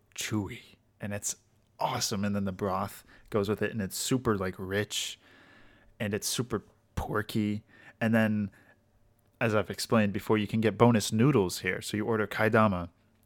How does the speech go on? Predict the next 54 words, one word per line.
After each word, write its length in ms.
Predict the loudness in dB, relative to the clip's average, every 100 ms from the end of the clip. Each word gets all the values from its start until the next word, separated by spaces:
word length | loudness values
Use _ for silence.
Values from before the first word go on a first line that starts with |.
| -4
and 100 | 0
then 100 | 0
they'll 140 | 0
come 240 | -4 -2 2
out 140 | 2
and 80 | 2
they'll 60 | -2
give 180 | 0 2
you 100 | 2
an 100 | 2
entire 420 | -2 0 2 4
other 180 | 2 -2
thing 220 | 0 -2
of 140 | -2
noodles 420 | 2 4 4 0
if 120 | -4 -6
you 60 |
have 200 | -8 -4
broth 280 | 2 2 2
left. 280 | -6 -10 -14 -20 -16 -2
I, 240 | 4 4 2 -4 0
it 160 | 0 4
took 200 | 4 4
me, 80 | 2
like, 180 | 2
three 240 | -2 2 4
minutes, 420 | 4 2 -2 -8
and 80 | -6
then 80 | -4
I 120 | -4
said, 220 | -6 -10
"Hey, 240 | -6 -6 -6 -14 -20 -14 -2
can 120 | 2
I 80 | 4
get 140 | 2
another 340 | 4 4 4 2
firm 420 | 4 4 6 4
noodle, 420 | 4 4 2 -4 _ _ _ _ _ _ _ _ -16 -2
another 180 | 4 6
order 240 | 8 6
of 60 | 6
firm 240 | 4 2 2
noodles?" 240 | -2 -6
So 140 | -4 -4
then 360 | -2 -2 -2 -4 -14 -20 -20 _ -10
I 80 |
finished 320 | 0 2 2 2
my 80 | 2
noodles. 240 | 2 2
Those 220 | 2 2
came 200 | 0 0
out. 220 | 2 0 -4
I 120 | -10
s-, 280 | -6 -4 -4